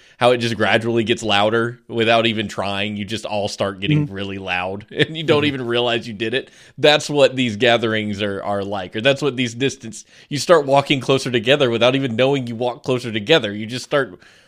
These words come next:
Speaker 2: Yeah.
Speaker 1: you just start wobbling and you somehow end up standing next to each other. Go, "Oh, how do we get so close?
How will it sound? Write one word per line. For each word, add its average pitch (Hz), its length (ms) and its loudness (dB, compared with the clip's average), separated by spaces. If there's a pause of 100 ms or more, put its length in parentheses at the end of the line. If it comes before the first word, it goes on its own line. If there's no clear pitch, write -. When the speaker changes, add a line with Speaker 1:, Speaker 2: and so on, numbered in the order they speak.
(200)
Speaker 2:
Yeah. 95 140 -6
Speaker 1:
you 120 240 -6
just 139 160 -2
start 160 240 4
wobbling 113 760 2
and 127 200 -4
you 131 80 0
somehow 156 480 4
end 139 180 2
up 156 180 4
standing 147 380 0
next 160 220 -2
to 135 100 -8
each 113 100 -8
other. 117 120 -4
Go, 113 120 -10
"Oh, 107 280 0
how 165 100 2
do 180 60 -4
we 160 100 -2
get 139 160 -6
so 190 160 -4
close? 180 460 -4